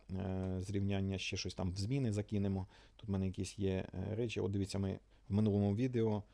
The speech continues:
щось робили, плани переміщень на Кентукі Вікторію Васильівну. Ну, давайте її, якби, і перемістимо. От, поставимо, значить, вона з іншої частини, поставимо її прибуття.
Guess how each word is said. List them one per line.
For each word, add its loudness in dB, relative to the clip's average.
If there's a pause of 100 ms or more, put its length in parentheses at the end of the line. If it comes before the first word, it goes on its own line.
(220)
щось -4
робили, 4
плани 2
переміщень 0
на 0
Кентукі -2
Вікторію 2
Васильівну. -2
Ну, -2
давайте -4
її, -4
якби, -4
і -2
перемістимо. -2 (360)
От, -2
поставимо, 2
значить, -4
вона 0
з 0
іншої 0
частини, -4 (440)
поставимо 2
її 2
прибуття. 0